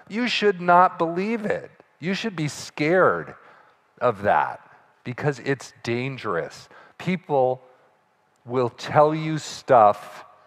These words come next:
that they think you will like to hear. Come on, people. Don't you thi-, I mean, don't you think that it should be obvious? It's like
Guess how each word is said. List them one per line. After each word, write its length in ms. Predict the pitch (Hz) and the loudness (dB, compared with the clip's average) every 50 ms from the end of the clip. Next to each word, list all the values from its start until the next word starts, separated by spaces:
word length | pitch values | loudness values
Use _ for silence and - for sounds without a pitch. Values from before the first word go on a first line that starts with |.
| _ _ _ _ _ _ _ | _ _ _ _ _ _ _
that 360 | - 123 117 107 - - - | 0 0 0 0 -2 -6 -4
they 200 | 117 120 113 117 | -2 0 0 0
think 600 | 107 - - - - 151 151 151 151 151 143 - | -4 -6 -10 -8 -4 -2 -2 0 -2 -4 -8 -14
you 180 | 127 127 127 123 | -14 -12 -10 -8
will 220 | 113 113 117 107 | -4 -2 -2 -2
like 400 | 101 107 113 117 120 117 - - - | 2 4 4 4 4 2 -2 -10 -10
to 100 | - 120 | -8 -8
hear. 680 | 107 - - - 143 143 143 135 120 92 82 80 73 - - _ _ _ _ _ _ _ _ _ _ _ _ _ _ _ _ _ _ _ _ _ _ _ - | -8 -10 -10 -8 -4 -2 0 2 2 0 0 -4 -8 -10 -14 _ _ _ _ _ _ _ _ _ _ _ _ _ _ _ _ _ _ _ _ _ _ _ -8
Come 220 | - - 190 190 | -8 -2 2 4
on, 280 | 185 196 202 202 190 160 | 6 6 6 4 2 0
people. 680 | - 151 147 131 - - 127 113 98 92 82 73 - - _ _ _ - - - - _ _ _ _ - - _ _ - - - _ _ _ _ - | -4 -4 -4 -4 -4 -2 0 0 2 0 -2 -4 -8 -14 _ _ _ -20 -20 -20 -20 _ _ _ _ -20 -20 _ _ -18 -18 -18 _ _ _ _ -2
Don't 220 | 147 160 175 196 196 | 2 2 2 2 0
you 160 | 196 214 190 | -4 -6 -4
thi-, 260 | - - 220 - - | -4 -4 -4 -2 -2
I 100 | - 147 | -2 0
mean, 240 | 156 180 190 180 160 147 | 0 0 0 -2 -2 -2
don't 260 | 277 277 262 202 170 | 0 0 0 0 -2
you 100 | 185 185 | -4 -4
think 280 | - 196 202 190 165 | -2 -4 -4 -4 -4
that 120 | 180 160 147 | -4 -6 -6
it 100 | 143 131 | -8 -10
should 220 | - - 190 180 | -8 -6 -6 -4
be 160 | 165 165 131 | -4 -6 -2
obvious? 640 | - 113 123 131 156 151 156 180 185 185 170 - - | 2 4 4 6 4 2 2 0 0 0 0 -2 -6
It's 320 | 139 113 135 135 - - 156 | -8 -8 -8 -8 -2 2 2
like 300 | 147 143 - - - | 2 2 2 -4 -14